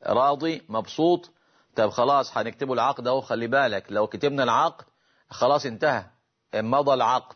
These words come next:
مفيش رجوع، مفيش رجوع بعد كده. أو يسقطه أحدهما، واحد يقول له: "خلاص أنا بالنسبة لي، أنا خلاص، أنا بعت وخلاص وأنا راض، أنت في حل، لو عايز ترجع في بيعك أنا ممكن أرجع، لكن أنا بالنسبة لي أنا بعت خلاص".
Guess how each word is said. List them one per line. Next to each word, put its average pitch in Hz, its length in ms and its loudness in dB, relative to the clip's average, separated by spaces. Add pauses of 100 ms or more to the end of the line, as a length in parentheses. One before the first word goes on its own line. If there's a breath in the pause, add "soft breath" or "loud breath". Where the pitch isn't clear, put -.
مفيش 110 360 -6
رجوع، 123 300 2
مفيش 123 240 -2
رجوع 120 280 2
بعد 120 240 2
كده. 123 260 -4 (880 loud breath)
أو 180 180 2
يسقطه 175 720 -2 (360)
أحدهما، 117 920 0 (520)
واحد 135 360 0
يقول 127 180 -4
له: 127 80 0
"خلاص 123 300 2
أنا 127 140 0
بالنسبة 117 420 0
لي، 175 240 -6 (360 soft breath)
أنا 135 140 0
خلاص، 120 360 0
أنا 113 240 0
بعت 131 360 -2
وخلاص 120 520 0
وأنا 117 320 0
راض، 117 280 2 (540 soft breath)
أنت 185 240 0
في 160 180 0
حل، 131 260 -2
لو 120 120 4
عايز 143 240 0
ترجع 147 260 0
في 123 260 -4
بيعك 160 380 0
أنا 131 160 -2
ممكن 135 320 -6
أرجع، 107 300 0
لكن 117 260 -2
أنا 139 140 0
بالنسبة 120 260 0
لي 135 60 0
أنا 123 80 0
بعت 123 260 -2
خلاص". 98 440 -2